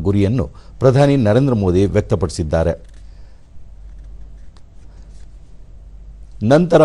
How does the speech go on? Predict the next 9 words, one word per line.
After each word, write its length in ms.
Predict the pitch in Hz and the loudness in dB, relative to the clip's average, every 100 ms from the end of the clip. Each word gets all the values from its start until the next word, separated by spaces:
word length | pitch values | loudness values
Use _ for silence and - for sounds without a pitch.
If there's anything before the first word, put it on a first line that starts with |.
| 143 | 6
ಮಾತನಾಡಿದ 500 | 113 113 107 98 95 110 - | 4 2 2 4 6 6 6
ಪ್ರಧಾನಿ 420 | 98 82 95 98 92 | 2 2 0 0 0
ನರೇಂದ್ರ 280 | 90 87 85 101 | 0 0 0 2
ಮೋದಿ, 220 | 127 78 - - - - | 2 0 -6 -20 -12 4
ಭಯೋತ್ಪಾದನೆ 720 | 139 190 190 165 151 151 165 143 | 6 6 6 4 6 4 2 2
ಮತ್ತು 240 | 104 - 131 107 | 0 4 4 6
ಬಂಡುಕೋರರ 520 | 104 123 127 113 101 101 92 | 4 4 4 4 6 4 4
ವಿರುದ್ಧ 280 | 90 82 117 117 87 | 0 2 4 4 4
ಜೋರ್ಡಾನ್ನ 460 | 101 98 90 92 | 4 4 2 0